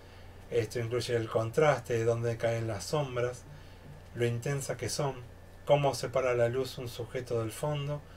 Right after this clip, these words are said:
y con qué claridad revela formas y volumen de las cosas. Esta también es una foto que saqué en un, nosotros tenemos un museo acá en Tigre que es espectacular, que bueno, el mat, el Museo de Arte de Tigre. Esta es de la galería,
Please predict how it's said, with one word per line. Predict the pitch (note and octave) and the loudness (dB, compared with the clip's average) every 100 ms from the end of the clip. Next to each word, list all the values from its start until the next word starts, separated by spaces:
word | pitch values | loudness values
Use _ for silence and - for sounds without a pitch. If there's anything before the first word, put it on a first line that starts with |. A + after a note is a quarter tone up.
| - - - | -18 -16 -12
y | A#2+ | -2
con | C3 B2+ | -2 2
qué | D#3 D#3 | 2 4
claridad | C#3+ A#2+ A#2+ C3+ D3 D3+ - - | 4 4 4 6 4 0 -14 0
revela | A#2 A#2 A#2 | 4 6 4
formas | - D#3+ E3+ E3+ D#3+ - | 4 4 4 2 -2 -6
y | B2+ | -4
volumen | A2+ A#2 B2+ B2+ | -2 0 -2 -4
de | A#2+ | -2
las | G#2+ F#2+ | -4 -6
cosas. | - F#2+ G2 F#2+ - - - - - - | -8 -8 -10 -14 -16 -16 -18 -18 -18 -8
Esta | A2+ B2 | -6 -2
también | A#2 A#2 B2 | -2 0 -2
es | A#2+ | -4
una | B2+ A2+ | -2 -2
foto | - D#3+ D#3+ D#3+ D#3 - - - - | 6 6 8 4 4 -8 -14 -14 -8
que | B2 | -6
saqué | A2+ A#2 A#2+ A#2+ A#2+ B2 A#2+ | -4 -4 0 2 2 2 -2
en | A#2 | -2
un, | A#2 A#2 A2+ A2 G#2 G2 - - - | -2 -2 -4 -4 -6 -10 -14 -16 -10
nosotros | A2+ B2 | -6 -2
tenemos | B2 A#2+ A#2 | -2 -4 -4
un | A2+ | -4
museo | A2 - | -4 -2
acá | A#2+ A#2 | 0 -2
en | |
Tigre | A2+ B2 A#2 | -2 -4 -2
que | |
es | A2 | -6
espectacular, | - - G#2+ G#2+ G2 A2+ D3 E3+ | -8 -12 -6 -6 -4 2 6 6
que | E3 | 4
bueno, | A#2 A2 G#2 G#2 - - - - | 0 -2 -2 -6 -8 -12 -12 -8
el | A#2+ - A2 A2 | -6 -4 -4 -2
mat, | A#2+ C#3+ D3+ - - - | 2 2 0 -10 -8 -4
el | |
Museo | A2 G#2+ B2 | -4 -4 2
de | A#2 | 2
Arte | A#2 A2+ | 2 0
de | A2+ | -4
Tigre. | B2 C#3+ C#3+ E3 - - - - - | -4 -4 -2 -2 -4 -14 -14 -8 -6
Esta | A#2 A#2+ | 0 0
es | A2+ | 2
de | A#2 A2+ | 2 2
la | A2+ | 4
galería, | A2+ A#2+ C#3 D#3+ D#3+ D#3 | 4 4 4 6 4 2